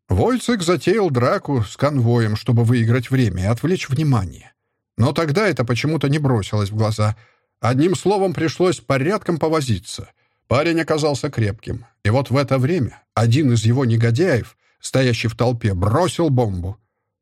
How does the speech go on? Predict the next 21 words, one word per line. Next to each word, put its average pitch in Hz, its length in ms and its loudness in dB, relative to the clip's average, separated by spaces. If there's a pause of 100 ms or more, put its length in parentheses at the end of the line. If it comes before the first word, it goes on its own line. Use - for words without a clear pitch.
(260)
К - 80 -10
счастью, 202 400 0
больших 165 400 -2
разрушений 139 560 0
не 120 140 0
произошло. 90 600 -4
Было 180 220 0
убито 170 520 0 (200)
четыре 107 420 0
человека, 147 520 0
и 165 40 0
в - 80 -8
том 202 180 -2
числе 156 340 0
один 151 280 0
из 139 120 -2
негодяев. 120 760 0 (420)
Ранено 143 520 0
человек 139 580 -2
двадцать 120 580 -2
пять, 104 360 -2